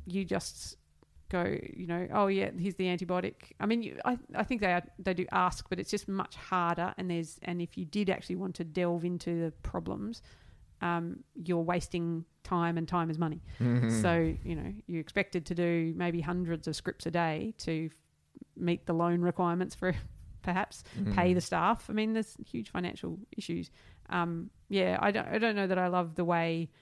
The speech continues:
Speaker 1: community pharmacy is set up, um, in Australia because the, the, the shop element is so strong.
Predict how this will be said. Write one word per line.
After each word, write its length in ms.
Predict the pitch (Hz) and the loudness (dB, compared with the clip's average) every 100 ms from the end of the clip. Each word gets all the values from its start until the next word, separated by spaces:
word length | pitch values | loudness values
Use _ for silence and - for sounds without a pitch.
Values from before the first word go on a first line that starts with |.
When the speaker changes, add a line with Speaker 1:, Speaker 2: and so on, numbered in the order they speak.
| _ _ _ - | _ _ _ -4
Speaker 1:
community 400 | 180 170 170 160 | 0 2 0 0
pharmacy 580 | 175 160 160 170 160 - | 0 -2 -2 -4 -6 -8
is 120 | - | -8
set 280 | - 175 - | -4 -4 -2
up, 220 | - - - - | -2 -2 -6 -4
um, 400 | 175 165 160 156 - _ _ _ _ _ | -4 -2 -2 -6 -10 _ _ _ _ _
in 100 | 190 175 | 0 0
Australia 360 | - 175 170 | 2 4 4
because 580 | 160 - 175 170 - - _ _ _ | 0 -2 2 2 0 -10 _ _ _
the, 420 | 175 170 165 - 165 | 0 0 0 -4 -2
the, 220 | 170 160 - - - - - | -2 -2 -8 -20 -20 -20 -6
the 80 | 175 | -4
shop 360 | - 185 - - - _ _ _ 190 | -2 -2 6 6 6 _ _ _ -2
element 360 | 170 226 180 | 0 0 -2
is 120 | 185 - | -4 -4
so 160 | - | -4
strong. 380 | 185 - 196 | -4 -6 -8